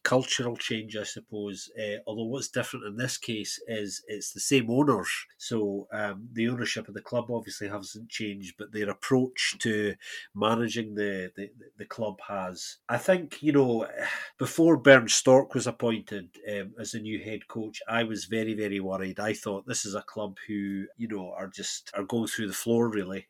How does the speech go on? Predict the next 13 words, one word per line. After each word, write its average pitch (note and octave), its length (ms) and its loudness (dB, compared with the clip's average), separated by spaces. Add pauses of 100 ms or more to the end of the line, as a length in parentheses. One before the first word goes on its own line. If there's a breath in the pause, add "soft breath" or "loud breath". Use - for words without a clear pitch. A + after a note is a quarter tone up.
(140)
Um, G2 280 -10
how, A2+ 340 0
how B2 220 0
can A#2 180 -6
you, G#2 420 -4
it's, G2+ 220 -8
it's A2 220 -4
a - 40 -6
bit C3 240 4
like A#2+ 380 6
Boris A2 320 6
Johnson's, G#2+ 880 -2
uh, G#2 280 0